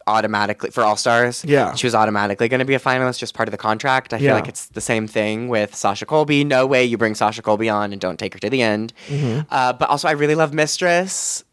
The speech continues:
Speaker 1: Um, it, she's really impressing me, and I just love, like, the high drag. Just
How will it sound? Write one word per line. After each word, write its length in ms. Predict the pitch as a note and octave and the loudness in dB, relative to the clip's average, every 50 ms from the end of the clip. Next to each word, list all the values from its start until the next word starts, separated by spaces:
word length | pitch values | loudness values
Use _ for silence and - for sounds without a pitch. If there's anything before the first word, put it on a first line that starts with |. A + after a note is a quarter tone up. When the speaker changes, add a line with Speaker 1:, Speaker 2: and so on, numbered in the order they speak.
| _ _ | _ _
Speaker 1:
Um, 680 | - B2+ B2+ B2+ B2+ C3 C3 C3 C3 B2+ B2+ C3 B2+ - _ _ _ _ _ - - _ _ _ _ _ _ _ _ _ _ _ _ _ _ - | 0 2 4 4 4 4 2 2 0 -4 -6 -10 -12 -14 _ _ _ _ _ -14 -14 _ _ _ _ _ _ _ _ _ _ _ _ _ _ -12
it, 160 | B2 - - - - | -10 -10 -12 -8 -6
she's 320 | - - D3 C3+ A#2+ - - - C3 | -2 0 0 0 0 -2 -6 -10 -8
really 260 | B2 C3+ C3+ C3 C3 | -6 -2 0 0 0
impressing 460 | B2+ B2+ - C#3+ C3 - D3+ C#3+ C#3 | 0 0 0 0 0 0 -2 0 0
me, 240 | C#3 C3+ C3+ C3+ C3+ | 2 2 2 2 0
and 200 | - A2+ A#2 A2+ | -2 -2 -2 -2
I 40 | A2 | -2
just 180 | A2 A#2+ A2+ A#2+ | -4 -4 -6 -2
love, 240 | A#2 A2 G#2+ G#2 G2 - | 0 0 0 0 -2 -2
like, 220 | G#2+ G#2+ - - | -2 -2 -2 -4
the 80 | - A2 | -4 -2
high 240 | A#2+ A#2 A#2 A#2 | 0 0 0 2
drag. 340 | A2 A2 G2+ F#2 E2+ F2 G2 | 2 2 0 0 0 -2 -4
Just 340 | - G#2 G2 G2 - - - | -4 -4 -4 -4 -6 -10 -14